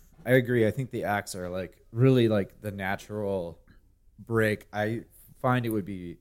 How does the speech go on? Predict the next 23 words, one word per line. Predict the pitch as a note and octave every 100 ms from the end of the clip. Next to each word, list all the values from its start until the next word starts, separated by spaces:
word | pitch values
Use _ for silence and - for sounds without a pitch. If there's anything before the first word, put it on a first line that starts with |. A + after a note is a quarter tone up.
| -
if | F2 A#2+
you | A2
did | A2 A2+ -
quit | C3 B2+ -
mid-act, | G#2 A2+ G#2+ A2 A#2+ F#2+
which | -
I | F#2
actually | F#2+ - G2+ F#2 F2+ - _ _ _ A2
did | C3+ D3 D3+ D#3 - - _ _ A#2+
at | A#2
the |
tail | A2+ B2 B2 C3
end | B2+
of | G2
Act | G2 A2 -
Four, | G2 G2+ A#2
just | G#2 -
'cause | G#2
that | F2 D2
one | G#2 G#2 E2+
went | D#2 G2+ -
so | - G2+
long. | F#2+ F#2 G2+ A2+